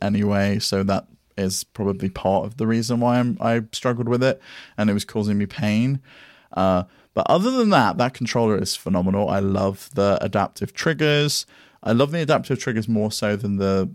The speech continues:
the, um, rumble. I think the rumble at times can get a little bit annoying for me. S-, in Deathloop, I found it especially so. Although it was a good indicator of when you're crouched or not, because I feel like the crouch indicator in that game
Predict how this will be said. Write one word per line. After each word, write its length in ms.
the, 340
um, 460
rumble. 640
I 300
think 160
the 60
rumble 340
at 80
times 420
can 140
get 100
a 40
little 140
bit 120
annoying 500
for 160
me. 220
S-, 180
in 240
Deathloop, 440
I 60
found 260
it 40
especially 600
so. 400
Although 220
it 80
was 160
a 60
good 320
indicator 640
of 100
when 160
you're 120
crouched 520
or 80
not, 280
because 140
I 60
feel 200
like 120
the 80
crouch 460
indicator 400
in 80
that 180
game 360